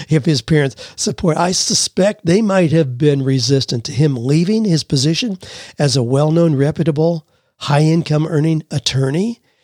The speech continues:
You're gonna leave that to make chocolate? Are you nuts?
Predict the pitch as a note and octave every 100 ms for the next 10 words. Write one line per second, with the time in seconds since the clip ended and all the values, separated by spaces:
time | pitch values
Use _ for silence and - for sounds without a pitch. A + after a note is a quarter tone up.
0 | - D#3 F#3 E3 D#3 F#3 B2 C#3+ D3 G3
1 | - _ _ _ - D3+ D#3 - C#3+ C#3
2 | - G3 - C#3+ C#3+ C3+ C3 D3+ G#3 -
3 | -